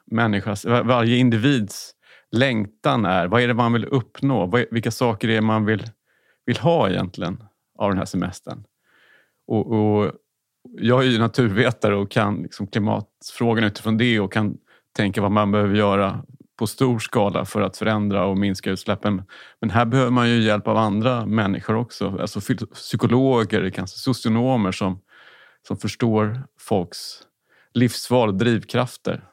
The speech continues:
Så att jag tänker att det är kanske ett första steg att se vad är det, och då kan det se olika ut, tror jag. Eh, det du vill ha, kanske inte, kanske många andra som inte vill ha, det är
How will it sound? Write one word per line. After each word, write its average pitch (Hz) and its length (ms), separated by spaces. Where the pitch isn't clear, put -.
Så - 160
att 113 120
jag 101 100
tänker 127 220
att 101 80
det 123 60
är 143 320
kanske - 200
ett - 80
första 143 340
steg 95 280
att 98 80
se 107 80
vad 117 180
är 120 140
det, 104 100
och 113 180
då 120 220
kan 160 140
det 156 80
se 127 120
olika 135 460
ut, 82 100
tror - 160
jag. - 560
Eh, 95 200
det 113 180
du 135 220
vill 131 200
ha, 110 320
kanske 117 320
inte, 110 720
kanske 120 300
många 127 260
andra 120 200
som 131 140
inte 127 340
vill 143 120
ha, 101 300
det 123 120
är 127 120